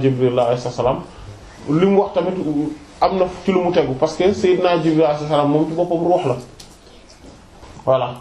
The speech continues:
Maanaam moom ci boppam mënef na ko tuddee ruux. Waaye, ah, euh, mais dëgg, dëgg, dëgg, dëgg, dëgg, dëgg, dëgg,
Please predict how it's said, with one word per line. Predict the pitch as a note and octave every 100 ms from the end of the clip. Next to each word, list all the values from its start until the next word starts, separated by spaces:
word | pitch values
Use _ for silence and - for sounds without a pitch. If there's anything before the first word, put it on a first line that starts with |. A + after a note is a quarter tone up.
| - - - - - -
Maanaam | C#3+ D3+ D#3
moom | D#3+ G3
ci | G3
boppam | F#3 - - - - - - - - - - - - -
mënef | C#3 F#3 F#3+
na | F#3
ko | F#3
tuddee | F3+ E3 E3+
ruux. | E3 F3 E3 - - - - - - - - - - - - - - - - - - -
Waaye, | C3 F3 A3+ - - - - - A2 G#2+ F#2 - - - - B2 -
ah, | D#3 A3 - - - G2 - - - - - -
euh, | D3 D#3 D3+ D3+ D3 D3 D3 D3 C#3+ D3
mais | F#3 A3
dëgg, | F3 G3+ G3+
dëgg, | G#3 G#3+
dëgg, | F3 G#3 E3
dëgg, | G3 D#3+
dëgg, | D#3+ E3
dëgg, | E3 E3 D#3
dëgg, | G3+